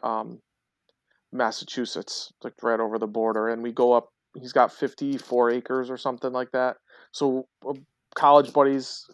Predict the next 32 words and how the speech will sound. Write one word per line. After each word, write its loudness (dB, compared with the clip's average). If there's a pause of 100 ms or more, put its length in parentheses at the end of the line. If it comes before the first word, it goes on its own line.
(300)
a -6
handful 0
of 4
us, 0
get 2
up 0
there, 0 (920)
drink -4
some -6
vino, 0 (680)
and 0
s-, -12 (100)
you -4
know, -2
sit 0
over 4
the 2
orchard 0 (120)
and -4
his -6
giant, 0
like, -4
townhouse -4 (680)
and, -4
you -8
know, 0
reminisce. 0
So 2
I'm 4
gonna 0
have 0
to, 2